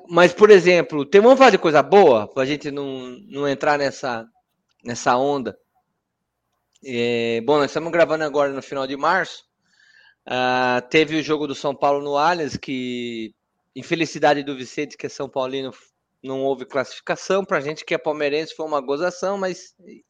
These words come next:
isso aí fica, fica entre os amigos.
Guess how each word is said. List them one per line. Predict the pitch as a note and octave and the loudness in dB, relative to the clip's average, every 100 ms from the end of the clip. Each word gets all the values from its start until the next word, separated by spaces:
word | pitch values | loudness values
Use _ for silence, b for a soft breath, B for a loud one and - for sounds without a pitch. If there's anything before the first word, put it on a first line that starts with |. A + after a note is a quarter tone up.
| _ | _
isso | E3 - | -18 -4
aí | E3 D#3+ | -4 -4
fica, | - F#3 E3 _ _ _ _ _ _ _ _ | -4 -6 -6 _ _ _ _ _ _ _ _
fica | D3 D#3+ | -8 -6
entre | D#3+ | -6
os | E3 | 0
amigos. | E3+ D3 A2 G2+ | 0 0 -4 -6